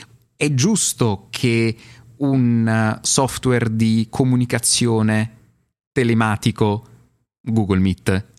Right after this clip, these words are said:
abbia un'icona totalmente diversa dal, eh, dalla mail, eh, o dal, mm, dal calendario, perché sono strumenti differenti.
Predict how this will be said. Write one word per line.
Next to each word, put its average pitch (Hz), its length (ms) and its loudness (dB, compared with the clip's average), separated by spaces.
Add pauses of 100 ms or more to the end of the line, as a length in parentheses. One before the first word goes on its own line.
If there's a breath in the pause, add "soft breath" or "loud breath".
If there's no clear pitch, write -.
(580)
abbia 127 280 0
un'icona 127 380 0
totalmente 139 580 0
diversa 113 680 0 (260 loud breath)
dal, 113 440 0 (200)
eh, 104 1400 -2
dalla 117 240 0
mail, 117 440 2
eh, 107 440 -2
o 120 280 2
dal, 107 640 2
mm, 104 280 2 (300 loud breath)
dal 117 200 -2
calendario, 107 640 0
perché 170 280 -2
sono 139 200 0
strumenti 156 440 0
differenti. 113 640 -2